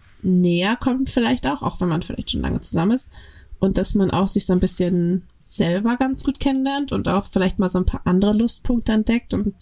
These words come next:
rausfindet, oh, wenn, wenn ich da berührt werde, ist es auch ganz schön oder ach, das wusste ich gar nicht, dass meine Partnerin, mein Partner das auch gerne mag oder so. Ich glaube, man, man lernt sich und auch den Gegenüber dann noch mal ein bisschen anders kennen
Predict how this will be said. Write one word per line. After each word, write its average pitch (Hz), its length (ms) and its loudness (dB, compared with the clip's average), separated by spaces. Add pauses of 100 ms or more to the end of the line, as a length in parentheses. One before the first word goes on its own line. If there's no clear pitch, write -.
(160)
rausfindet, 220 580 0
oh, 247 260 2
wenn, 208 180 2
wenn 208 100 4
ich 208 120 -2
da 214 160 0
berührt 220 340 2
werde, 208 180 2
ist 202 100 0
es 202 120 -2
auch 240 160 -4
ganz 233 220 2
schön 220 340 0
oder 196 380 -2
ach, - 100 -4
das - 180 -2
wusste 220 220 -4
ich - 80 -6
gar 185 140 -2
nicht, 202 180 -4
dass - 180 -2
meine 190 200 -4
Partnerin, 190 440 -4
mein 185 160 -4
Partner 190 340 -4
das - 220 -4
auch - 300 -4
gerne 208 260 0
mag 202 300 -2
oder 196 160 -2
so. 190 220 -2
Ich 208 120 -4
glaube, 214 280 -2
man, 202 340 -2 (240)
man 196 160 -2
lernt 196 260 0
sich 247 280 0
und 185 100 -4
auch 196 140 -4
den 202 240 0
Gegenüber 196 440 0
dann 190 160 0
noch 196 160 -2
mal 190 220 0
ein 196 80 -4
bisschen 196 220 -2
anders 196 340 0
kennen 185 220 0